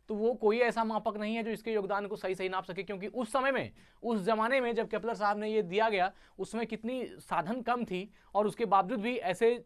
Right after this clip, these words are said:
मतलब कि इस तरह के सिद्धांत को देना, ये अपने आप में काबिल तारीफ की बात है। इसलिए, लेकिन हाँ, छोटा-छोटा पॉइंट है कुछ केपलर साहब का, कुछ जो, जो कि मेन है, उसको हम आपके सामने आज प्रेजेंट करेंगे। लास्ट तक बने रहिएगा, शुरू करते हैं आज की वीडियो।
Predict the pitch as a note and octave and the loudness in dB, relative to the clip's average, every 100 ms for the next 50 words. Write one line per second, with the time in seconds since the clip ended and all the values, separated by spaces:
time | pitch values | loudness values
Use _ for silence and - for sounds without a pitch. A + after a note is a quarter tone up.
0 | - B2 E3 G3+ F#3 G#3+ G#3+ B3 A3 A3 | -14 -12 -4 -4 -4 -6 -4 0 2 2
1 | G3+ E3+ F#3 G#3+ G#3 G3 F#3+ A3 - - | -4 -2 -2 0 0 2 0 -8 -16 -4
2 | G3+ G#3+ G#3 G#3+ G#3 - G3+ F#3+ G3+ F#3+ | 0 2 4 2 2 0 2 2 2 2
3 | F#3+ F3+ F3+ D#3 D#3 F3+ - - - A3 | 0 -2 0 0 0 -10 -14 -20 -14 -8
4 | C4+ C4+ A#3+ A3 C#3 A2 _ _ _ _ | -2 -2 -2 -6 -8 -14 _ _ _ _
5 | _ - - G#3+ B3 A3+ A#3 A#3 A3+ A#3+ | _ -18 -14 -6 -4 0 -2 0 -4 -2
6 | G#3+ - _ _ - G3 A3+ G3+ A3+ A3+ | -6 -8 _ _ -10 -4 -2 0 0 0
7 | A3 A3+ A#3 A3 F#3 C#4 E3+ F3 A#3+ A#3+ | -2 -2 -6 -2 0 0 0 -2 -2 -2
8 | G#3+ G#3+ C4+ G3+ A#3 C#4 - - F#3+ A3 | -2 0 -2 -2 -6 -6 -14 -16 -10 -4
9 | F#3+ G#3 F3 F3+ D#3 E3 F#3 F#3+ C3 D3+ | -4 -2 -6 -6 -10 -8 -8 -6 -6 -6
10 | E3 F#3+ B3 - - - F#3+ A3 C#4 G3+ | -6 -6 -8 -8 -16 -2 0 0 -2 -4
11 | G#3 A3 A3+ A#3+ G#3+ G#3 G3+ B3 F3 - | -4 -2 -4 -6 -6 -6 -6 -2 -2 -4
12 | C3 A2+ F#2+ | -10 -10 -12